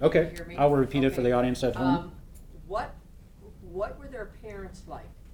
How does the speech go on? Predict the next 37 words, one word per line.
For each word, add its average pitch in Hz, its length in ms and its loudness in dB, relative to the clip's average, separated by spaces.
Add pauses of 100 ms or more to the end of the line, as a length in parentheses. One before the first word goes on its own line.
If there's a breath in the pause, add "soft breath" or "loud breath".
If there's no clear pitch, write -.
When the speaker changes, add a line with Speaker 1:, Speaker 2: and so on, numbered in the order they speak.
(360)
Speaker 2:
The - 80 -18
fact 196 300 -12
that 175 160 -16
they 165 100 -14
had 170 220 -14 (360)
four 185 380 -10 (600)
in-, 165 100 -16 (260)
incredibly 170 600 -14
intelligent, 160 680 -16 (380)
artistic - 540 -16 (840)
children, 175 380 -14 (320)
Speaker 1:
Mm-hmm. 127 240 -10
Speaker 2:
can 175 80 -12
you 165 80 -12
tell 190 220 -12
us 185 160 -10
anything 175 340 -14
about 127 260 -14
the - 160 -20
parents? - 360 -16 (180)
Speaker 1:
A - 320 -4
little 302 140 8
bit. 117 200 4
So 156 140 6
the, 143 160 6
the 135 140 0
parents 175 340 6
are 147 60 8
Speaker 2:
Yeah, 139 60 8
Speaker 1:
Morris, 160 440 8
Speaker 2:
but - 140 -2
Speaker 1:
Morris 165 300 8
and 160 120 6
Rose. 131 560 6 (420 soft breath)
Um, 127 200 2
they 131 120 8
both 147 400 6